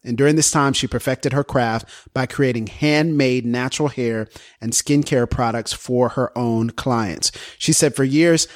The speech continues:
I've watched my clients suffer from alopecia, eczema, joint pain, and other conditions. I wanted to develop a product that was both hair and skin friendly that would holistically heal them. I wanted to ensure that it would be one hundred percent natural,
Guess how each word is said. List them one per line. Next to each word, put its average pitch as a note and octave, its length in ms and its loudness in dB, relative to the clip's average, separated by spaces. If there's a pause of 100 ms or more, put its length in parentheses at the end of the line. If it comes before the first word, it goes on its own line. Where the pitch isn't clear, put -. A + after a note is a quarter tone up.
(100)
I've B2 140 -2
watched C#3+ 220 2
my C#3 100 2
clients C#3+ 420 0
suffer C3 280 0
from A#2 160 -8
alopecia, D3 840 0 (320)
eczema, C#3 560 0
joint C#3 400 -2
pain, C3 400 0
and A2+ 140 -6
other B2 180 -4
conditions. A2 640 -4 (300)
I A#2 60 -6
wanted D3+ 280 4
to F3 80 2
develop C3+ 420 2
a A#2 60 -4
product B2 460 0
that A#2+ 100 -4
was A#2 160 -4
both A2+ 220 -4
hair D3 360 2
and A#2 160 -4
skin D#3 360 2
friendly C#3+ 440 2 (340)
that B2+ 120 -2
would C3 80 -2
holistically B2+ 680 0
heal C#3+ 280 2
them. E2 300 -10 (360)
I F2+ 60 -8
wanted C#3+ 280 4
to D#3+ 120 4
ensure C#3+ 260 4
that C3+ 100 4
it B2 100 2
would A#2+ 80 -2
be A#2 140 -2
one B2+ 280 2
hundred D#3+ 240 2
percent D3 300 0
natural, A#2+ 560 -4